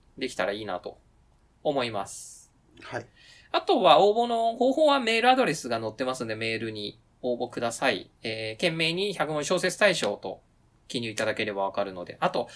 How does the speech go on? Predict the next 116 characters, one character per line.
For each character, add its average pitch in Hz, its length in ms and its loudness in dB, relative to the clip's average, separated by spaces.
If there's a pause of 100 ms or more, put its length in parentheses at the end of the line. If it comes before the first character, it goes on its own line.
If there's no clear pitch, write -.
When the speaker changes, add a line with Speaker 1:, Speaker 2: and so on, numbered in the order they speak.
(240)
Speaker 1:
え 143 180 0
ー、 139 60 -6
ペ 226 100 6
ン 240 60 0
ネ 269 120 4
ー - 20 2
ム 262 100 4
以 247 60 2
外 185 180 8
は 123 100 0
何 151 200 2
も 165 80 0
い 160 40 2
ら 170 120 6
な 156 100 4
い 123 60 -2
ん 104 80 -10
で、 101 120 -4
住 113 160 -6
所 104 120 -6
と 104 100 -4
か 92 100 -4
氏 - 180 -8
名 104 160 -8
と 110 80 -6
か 110 80 -4
電 113 120 -2
話 113 60 -4
番 120 140 -4
号 110 80 -8
も 113 60 -8
い 113 40 -4
ら 123 100 0
な 123 100 0
い 110 80 -4
ん 110 80 -14
で、 143 280 -2 (440)
え 139 440 0
ー、 - 20 -2
賞 240 160 4
金 226 180 0
は 196 120 4
送 170 180 -2
り 180 80 0
い - 20 -10
た 185 80 2
だ 180 120 4
い 180 100 -4
た 220 120 2
メ 196 140 0
ー - 20 0
ル 196 80 4
ア 190 60 2
ド 180 120 2
レ 165 100 0
ス 190 160 -4
に 190 420 -4
Amazon 196 480 2
ギ 175 140 -2
フ - 80 -10
ト 196 100 -2
券 117 220 -2
と 101 120 -6
し - 80 -10
て 113 80 -6
送 110 140 -6
ら 104 100 0
せ 107 140 -8
て 101 80 -12
い 98 60 -10
た 104 100 -2
だ 104 100 -4
き 101 120 -10
ま 92 100 -12
す - 140 -14
の 92 100 -12
で、 90 240 -14 (560)
メ 151 160 -4
ー - 20 -6
ル 143 80 -2
以 135 80 -2
外 92 160 -2
い 90 40 -10
ら 107 100 0
な 107 100 -4
い 87 40 -6
で 80 80 -14
す。 - 260 -18
も - 180 -16
う 123 40 -12
メ 143 100 -2
ー 143 40 -4
ル 143 80 -6
と 208 120 -2
ペ 151 140 -4
ン 135 80 -4
ネ 110 80 -4
ー 98 60 -6
ム、 - 60 -18 (240)
作 - 260 -2
品 127 140 -6
だ 107 120 -2
け 107 100 -6
応 107 140 -4
募 110 80 -6
い - 20 -6
た 107 100 -2
だ 98 80 -4
け 98 80 -10
れ 95 60 -6
ば 90 100 -10
大 95 140 -8
丈 95 80 -12
夫 82 40 -14
で 82 60 -20
す。 - 300 -18